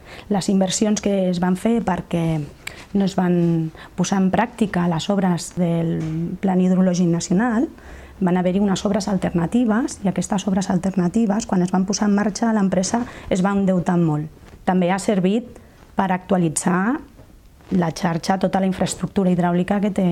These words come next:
Aigües Ter Llobregat. Però sí que és veritat que l'ha enfu-, l'ha endeutada moltíssim. Que això ho hau-, hauria d'assumir la pròpia Generalitat, perquè nosaltres, l'empresa com a tal, és una empresa que gestiona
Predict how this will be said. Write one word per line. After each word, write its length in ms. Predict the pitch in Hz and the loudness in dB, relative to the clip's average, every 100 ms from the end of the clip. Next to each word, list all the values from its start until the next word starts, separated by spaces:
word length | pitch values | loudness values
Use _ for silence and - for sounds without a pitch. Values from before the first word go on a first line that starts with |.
| 165 160 | 0 0
Aigües 260 | 160 - | -2 -4
Ter 140 | 175 151 | -4 -2
Llobregat. 480 | 151 156 156 185 - - - - - - - - | -2 -2 0 0 -2 -10 -20 -20 -20 -20 -12 -2
Però 440 | 202 185 165 - - | 0 2 0 -2 -6
sí 160 | 180 185 | -6 -4
que 80 | 180 | -2
és 60 | 170 | 0
veritat 320 | 180 170 170 | 0 0 -2
que 140 | 214 | 0
l'ha 160 | 190 160 160 | 0 0 0
enfu-, 320 | 175 - 202 - | 0 -2 -6 0
l'ha 220 | 180 156 170 | 0 2 2
endeutada 720 | 185 190 180 - 175 180 214 240 | 2 2 0 0 0 2 0 0
moltíssim. 640 | 196 180 165 165 - 160 151 - - - - - | 0 0 -2 -4 -4 -6 -6 -14 -18 -18 -16 -4
Que 220 | 208 208 - | -2 0 0
això 280 | 185 202 226 | -2 2 2
ho 80 | 294 | 2
hau-, 280 | 214 208 - | 0 0 0
hauria 340 | 196 190 190 247 | 0 2 2 0
d'assumir 460 | 277 - 185 202 294 | -2 0 2 4 2
la 80 | 190 | 0
pròpia 320 | 180 185 185 175 | 0 0 2 2
Generalitat, 640 | 180 170 165 165 165 339 | 2 2 0 0 -2 -2
perquè 240 | - 180 175 | -4 -2 0
nosaltres, 720 | 180 - 214 - 359 - - - - - - - | 0 0 -2 -2 -4 -6 -16 -16 -16 -16 -8 -2
l'empresa 460 | 185 190 226 - 226 | 0 2 0 0 0
com 160 | 196 | 2
a 80 | 170 | 2
tal, 320 | - 240 381 494 196 | 0 0 0 -2 -4
és 80 | 220 | 0
una 160 | 220 | 2
empresa 260 | 214 214 285 | 2 0 0
que 140 | 233 | 0
gestiona 720 | 190 180 - 202 240 262 285 | 0 0 -2 0 0 2 0